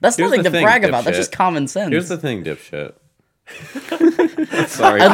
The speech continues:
Speaker 1: I'd
Speaker 2: No.
Speaker 1: love to hear.
Speaker 2: So
Speaker 1: I'd
Speaker 2: here's
Speaker 1: love
Speaker 2: the
Speaker 1: to hear
Speaker 2: thing.
Speaker 1: your counterpoint
Speaker 2: Here,
Speaker 1: to this.
Speaker 2: here's the thing. It was like, I look at a map and I'm fucking whatever, six years old or whatever. Whenever you first see a map.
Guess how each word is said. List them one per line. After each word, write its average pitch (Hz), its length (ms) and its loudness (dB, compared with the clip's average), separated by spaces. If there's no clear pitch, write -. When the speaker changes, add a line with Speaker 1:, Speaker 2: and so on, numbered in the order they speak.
Speaker 1:
I'd 220 160 6
Speaker 2:
No. 185 140 4
Speaker 1:
love 214 160 6
to 202 80 2
hear. 185 160 6
Speaker 2:
So 156 100 4
Speaker 1:
I'd 175 100 8
Speaker 2:
here's 175 100 6
Speaker 1:
love 190 160 10
Speaker 2:
the - 60 6
Speaker 1:
to 196 60 8
hear 196 60 8
Speaker 2:
thing. 165 80 6
Speaker 1:
your 160 100 2
counterpoint 139 400 4
Speaker 2:
Here, 156 100 4
Speaker 1:
to 147 80 0
this. 151 80 -2
Speaker 2:
here's 175 120 2
the 180 100 -2
thing. 123 260 -2
It 127 100 -2
was 151 240 -2
like, 165 320 -2
I 117 80 2
look 120 220 -2
at 175 60 0
a 151 60 0
map 85 420 -6
and 80 80 -10
I'm 85 140 -8
fucking 90 600 -10
whatever, 78 400 -6
six - 320 -12
years 90 180 -6
old 76 240 -8
or 78 80 -6
whatever. 76 380 -8
Whenever 80 280 -8
you 85 140 -8
first 82 300 -12
see 85 100 -12
a 80 60 -12
map. 73 340 -18